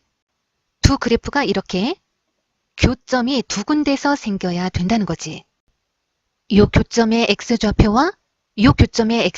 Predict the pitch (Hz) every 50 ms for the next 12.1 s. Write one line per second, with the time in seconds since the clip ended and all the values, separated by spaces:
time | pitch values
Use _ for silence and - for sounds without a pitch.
0 | - - 277 277 - 262 254 240 - - 240 226 - 277 277 - 180 - 175 175
1 | 165 151 - _ _ 196 190 185 165 139 - - - 185 175 170 190 185 185 -
2 | - 175 165 202 302 381 - _ _ _ _ _ _ - - - 269 277 - 202
3 | 175 214 302 392 - _ _ _ _ - - 185 175 - - - 330 320 - 311
4 | 302 302 320 - - 165 160 156 151 147 - - - _ _ _ _ _ _ _
5 | _ _ _ _ _ _ _ _ _ _ _ _ _ _ _ _ _ _ _ -
6 | - 202 190 185 202 208 175 160 - _ _ _ _ _ _ - - 226 - -
7 | 247 240 254 247 - 190 185 233 226 226 240 226 226 - 262 254 254 226 233 208
8 | 202 208 202 196 208 202 202 190 - 180 170 185 - 170 170 226 302 381 - _
9 | _ _ _ _ _ _ _ _ _ _ - 185 175 190 - - 202 175 170 165
10 | 180 - - 160 202 285 392 - _ _ _ _ _ _ _ _ _ _ _ _
11 | _ _ _ _ _ - 165 180 180 208 254 269 - 254 247 233 - 262 277 302
12 | 339